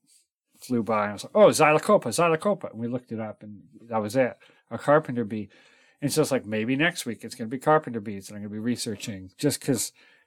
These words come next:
anytime a species that comes up catches my attention, I'm like, "Okay,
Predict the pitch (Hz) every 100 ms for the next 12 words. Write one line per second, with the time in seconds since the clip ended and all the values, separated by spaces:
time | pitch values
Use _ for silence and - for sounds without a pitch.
0 | _ 147 165 170 - 160 143 127 - 160
1 | 151 143 123 - - 143 127 135 135 -
2 | 139 135 131 - 127 113 - 123 - 123
3 | 113 _ _ _ _ - 117 113 170 180
4 | 117